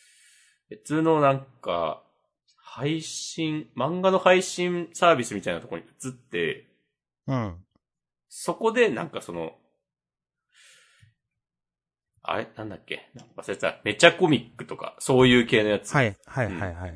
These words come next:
Speaker 1: うん。そう。そこで、あのー、自分たちでも漫画を作ってこうってなって、
Speaker 2: うん。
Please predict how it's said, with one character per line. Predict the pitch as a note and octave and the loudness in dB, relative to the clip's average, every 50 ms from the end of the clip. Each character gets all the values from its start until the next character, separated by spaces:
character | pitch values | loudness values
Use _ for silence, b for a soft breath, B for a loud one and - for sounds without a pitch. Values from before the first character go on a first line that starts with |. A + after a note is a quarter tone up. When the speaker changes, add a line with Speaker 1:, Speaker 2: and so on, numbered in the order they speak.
| - - F2 | -14 -14 -14
Speaker 1:
う | |
ん。 | E2 | -12
そ | F2+ E2 | -12 -14
う。 | - - _ _ _ _ _ _ _ _ _ _ | -14 -16 _ _ _ _ _ _ _ _ _ _
そ | - - D3 | -12 -12 -6
こ | - G3+ G#3 | -6 -4 2
で、 | A3 B3 A#3+ F3+ A#2 - - | 4 4 4 4 2 -2 -2
あ | G2 F#2+ | -4 -2
の | F#2 F#2+ F#2 F#2 F#2 F2+ F2+ F2+ F2+ F2+ | -2 -2 -4 -4 -4 -4 -4 -4 -4 -6
ー、 | - _ _ _ _ _ _ _ _ _ _ _ _ _ _ _ _ _ _ _ _ _ _ - | -8 _ _ _ _ _ _ _ _ _ _ _ _ _ _ _ _ _ _ _ _ _ _ -4
自 | B2 | 0
分 | C#3+ F#3 G3+ G3+ | 0 2 2 2
た | G3 G3 F3+ | 2 0 0
ち | - - D3+ | 0 -2 -2
で | D3 D#3+ | -2 0
も | D#3 F#3 G#3 F3+ A2 E2+ E2 - - _ _ _ _ _ _ _ _ _ _ _ _ _ _ _ _ _ _ _ _ | 2 2 2 2 2 0 -4 -10 -18 _ _ _ _ _ _ _ _ _ _ _ _ _ _ _ _ _ _ _ _
漫 | - A#2+ B2 C3 C3 | -2 0 2 2 4
画 | C3 C3+ | 4 4
を | C#3 C3+ C3+ | 2 2 -2
作 | - - G#3+ | -6 -6 -6
っ | G#3 | -6
て | G#3+ - - - | -6 -8 -10 -10
こ | - - E2 C#2+ C#2 - | -8 -8 -8 -8 -10 -12
う | _ _ _ | _ _ _
っ | |
て | _ - B1+ - - _ _ _ _ _ | _ -12 -10 -10 -14 _ _ _ _ _
な | - G2+ F#2+ | -6 -6 -6
っ | - - _ _ _ | -6 -10 _ _ _
て、 | C#3 A#2+ - - - _ _ _ _ _ _ _ _ _ _ _ _ _ - | -4 -4 -4 -4 -6 _ _ _ _ _ _ _ _ _ _ _ _ _ -2
Speaker 2:
う | A#2 | 0
ん。 | A2 G2+ F2 E2+ | 0 0 -2 -6